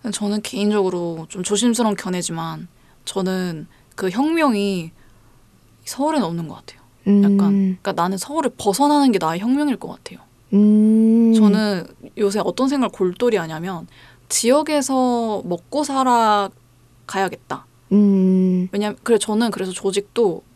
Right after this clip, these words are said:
Speaker 1: 전에는 조직 들어갈 생각 전혀 없었는데 지금은 아르바이트 개념이든, 그러니까 비-, 어, 계약직 개념이든 혹은 뭐 지역에서 어떤 센터들이 있을 거 아니에요. 거기서 이제 뭐 직원으로 가-, 살든, 그러니까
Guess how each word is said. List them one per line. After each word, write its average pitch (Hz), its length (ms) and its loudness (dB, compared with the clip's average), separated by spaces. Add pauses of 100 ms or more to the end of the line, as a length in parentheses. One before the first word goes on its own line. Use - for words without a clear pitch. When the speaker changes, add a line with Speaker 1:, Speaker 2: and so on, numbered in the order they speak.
(220)
Speaker 1:
전에는 214 380 -4
조직 208 260 -4
들어갈 196 220 -2
생각 196 180 -6
전혀 190 200 -8
없었는데 170 480 -8
지금은 202 560 -2 (640)
아르바이트 285 560 -2
개념이든, 202 680 -4 (340)
그러니까 - 220 -10 (140)
비-, - 140 -14 (100)
어, - 220 -6
계약직 254 520 -2
개념이든 180 640 -6 (340)
혹은 294 300 2
뭐 180 260 0 (600)
지역에서 202 640 2
어떤 196 260 -4
센터들이 294 840 4
있을 180 180 -6
거 175 120 -12
아니에요. 175 400 -10
거기서 190 480 -4
이제 170 140 -8
뭐 160 240 -12
직원으로 247 540 4
가-, 180 160 -8 (1040)
살든, 196 540 -2 (460)
그러니까 185 120 -6